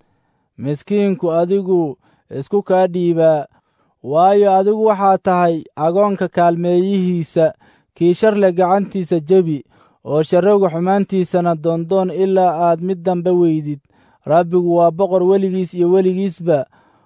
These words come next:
oo quruumaha oo dhammuna dalkiisa way ka wada baaba'aan. Rabbiyo, waad maqashay waxay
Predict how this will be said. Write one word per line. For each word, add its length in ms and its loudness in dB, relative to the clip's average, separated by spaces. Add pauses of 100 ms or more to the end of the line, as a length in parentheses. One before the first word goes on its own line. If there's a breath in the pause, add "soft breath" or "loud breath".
(140)
oo 220 0
quruumaha 560 0
oo 120 2
dhammuna 400 -2
dalkiisa 760 -2 (500)
way 340 0
ka 160 0
wada 280 4
baaba'aan. 840 0
Rabbiyo, 600 -2
waad 200 2
maqashay 580 -4 (540 soft breath)
waxay 720 -2